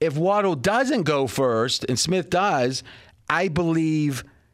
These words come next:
that it's still probably sixty, you know, forty percent chance it goes later. Meaning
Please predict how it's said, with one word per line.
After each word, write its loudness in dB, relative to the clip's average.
that 2
it's 0
still 0
probably 0
sixty, 0
you 0
know, 2
forty 0
percent 0
chance 0
it -2
goes 0
later. 0
Meaning 0